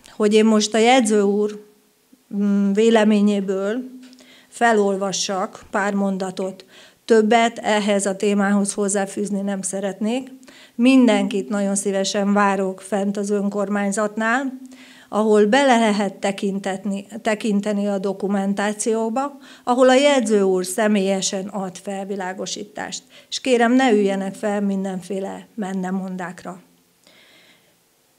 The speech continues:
Akkor olvasnám a jegyző úr leveléből a, ö, kiragadott pár mondatot. Ki kell hangsúlyozni, hogy az irányadó általános közigazgatási rendtartásról szóló törvényben kapott ügyféli jogaink érvényesítése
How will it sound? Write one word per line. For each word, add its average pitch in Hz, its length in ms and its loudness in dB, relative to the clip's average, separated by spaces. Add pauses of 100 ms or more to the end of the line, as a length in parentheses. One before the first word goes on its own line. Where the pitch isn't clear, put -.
(220)
Akkor 240 320 0 (260)
olvasnám 208 760 -2
a 226 100 -4
jegyző 202 360 0
úr 185 180 0
leveléből 190 600 0
a, 180 240 -2 (520)
ö, 190 420 -4
kiragadott 190 580 -4
pár 190 240 -6
mondatot. 185 640 -6 (400)
Ki 294 160 0
kell 220 220 4
hangsúlyozni, 208 1120 0
hogy 202 160 -2
az 202 100 2
irányadó 226 760 4
általános 220 760 2
közigazgatási 196 920 -2
rendtartásról 202 840 -4
szóló 196 440 -4
törvényben 196 920 -2
kapott 196 560 -6
ügyféli 233 580 0
jogaink 202 600 0
érvényesítése 214 1300 -2